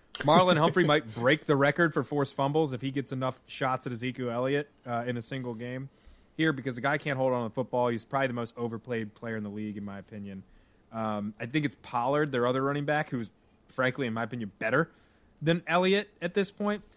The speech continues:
Speaker 1: But the receivers, the receivers, mentioning Marlon Humphrey, uh, CeeDee Lamb, Amari Cooper, Michael Gallup, they have another couple guys, too, are very, very good. It's the strong point of this Dallas Cowboys team.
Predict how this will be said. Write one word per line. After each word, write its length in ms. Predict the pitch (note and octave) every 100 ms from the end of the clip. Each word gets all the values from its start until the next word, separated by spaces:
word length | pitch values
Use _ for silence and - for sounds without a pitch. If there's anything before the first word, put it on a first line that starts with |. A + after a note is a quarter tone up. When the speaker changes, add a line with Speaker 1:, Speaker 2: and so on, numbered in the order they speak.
| _
Speaker 1:
But 140 | F#3 G3
the 60 |
receivers, 580 | F#3+ - G#3+ C#3 F#2 -
the 100 | C3+
receivers, 580 | D#3 D#3+ G3 F#3 E3+ C#3+
mentioning 340 | D3 C#3+ D#3 C3+
Marlon 260 | C3+ C3
Humphrey, 420 | B2 B2+ C3 A#2+ A2+ _ _ _ -
uh, 100 | A#2
CeeDee 360 | - F3 E3
Lamb, 600 | D3+ D3 D3 C#3+ C#3 C#3 - _
Amari 260 | C3+ D3 D3
Cooper, 400 | - D3+ C3+ C3+
Michael 300 | C#3 C#3+ C3+
Gallup, 540 | A#2+ C3 C3 C3 B2+
they 60 | B2
have 80 | A2
another 220 | B2 C3
couple 280 | - B2 B2
guys, 340 | A#2+ A#2+ A#2
too, 380 | - B2 A#2 A2+ - _ _ _ _ _ -
are 120 | E3
very, 260 | D#3 F3+ E3
very 220 | E3 D#3
good. 240 | D3 A2+
It's 140 | F#2+ -
the 80 |
strong 380 | - - C#3 C#3
point 220 | C3 C#3
of 40 | C3
this 120 | B2+
Dallas 300 | C3+ B2 A#2
Cowboys 440 | - A#2 A2 G#2+
team. 380 | - D#3 D#3 D3+